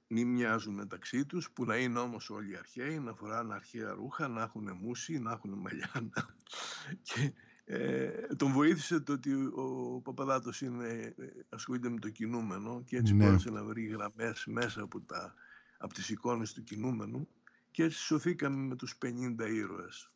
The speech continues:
Speaker 1: Πάντως, ο Αριστοτέλης από τις πηγές, σας είπα, ήταν κάπως έτσι και δεν ήταν όπως τον βλέπουμε στις πρωτομές.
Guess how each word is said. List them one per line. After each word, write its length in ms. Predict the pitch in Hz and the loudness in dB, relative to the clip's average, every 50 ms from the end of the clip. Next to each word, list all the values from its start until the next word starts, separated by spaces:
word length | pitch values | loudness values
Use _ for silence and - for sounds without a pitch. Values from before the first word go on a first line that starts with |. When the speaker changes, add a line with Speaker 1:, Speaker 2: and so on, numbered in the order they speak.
| _ _ _ _ - - - - | _ _ _ _ -14 -12 -6 0
Speaker 1:
Πάντως, 380 | - 151 160 170 160 - - - _ _ | 2 2 2 2 0 -4 -6 -10 _ _
ο 140 | - 139 135 | 0 2 2
Αριστοτέλης 720 | 135 131 123 - 131 120 110 117 143 151 151 151 - 160 | 2 2 -2 -6 -8 -10 -6 -4 -4 -2 -2 -4 -6 -8
από 140 | 135 - | -10 -10
τις 180 | - 113 - - | -12 -16 -14 -12
πηγές, 500 | - 117 95 101 120 123 131 135 - - - - _ _ _ _ _ _ | -12 -12 -8 -6 -6 -6 -6 -8 -10 -16 -20 -20 _ _ _ _ _ _
σας 280 | - - 120 110 - - | -16 -14 -12 -10 -6 -6
είπα, 320 | 131 127 127 139 143 - | -6 -4 -4 -6 -8 -4
ήταν 340 | - 160 151 160 170 165 - - | -2 -2 -2 -2 -2 -4 -6 -6
κάπως 400 | - - 151 151 147 143 127 - | -4 -2 -2 -2 -2 -4 -6 -2
έτσι 340 | 131 127 131 127 - 151 156 | -2 -2 -2 -2 -4 -8 -8
και 200 | - - - 131 | -6 -4 -4 -2
δεν 140 | 139 143 143 | -2 0 0
ήταν 340 | 151 147 135 135 127 127 131 | -2 -2 -2 -2 -2 -2 -2
όπως 240 | 135 - 135 - - | -4 -4 -6 -6 -4
τον 160 | 127 117 107 | -4 -4 -2
βλέπουμε 320 | 104 113 117 117 - 127 117 | 0 -2 -2 -2 -2 -6 -6
στις 100 | 113 - | -6 -6
πρωτομές. 600 | - 113 - - 101 98 95 87 - - - | -6 -6 -4 -4 -4 -4 -6 -6 -8 -12 -18